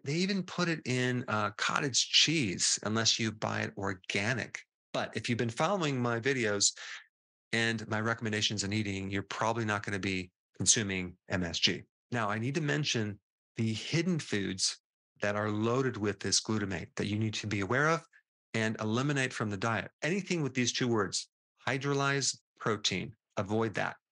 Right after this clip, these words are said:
Another one is calcium caseinate. Another one to avoid is yeast extract or autolyzed yeast.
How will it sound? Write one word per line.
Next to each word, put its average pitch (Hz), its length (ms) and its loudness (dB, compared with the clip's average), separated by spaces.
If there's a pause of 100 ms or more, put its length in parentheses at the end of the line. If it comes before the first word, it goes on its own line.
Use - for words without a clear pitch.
(360)
Another 131 240 2
one 135 140 2
is - 220 2 (160)
calcium 131 720 2 (180)
caseinate. - 840 0 (360)
Another 151 260 2
one 208 160 4
to - 160 0
avoid 110 420 2
is 95 380 -2
yeast 113 580 0 (160)
extract - 760 -2 (240)
or 107 160 -4
autolyzed 123 720 2 (100)
yeast. 104 720 -2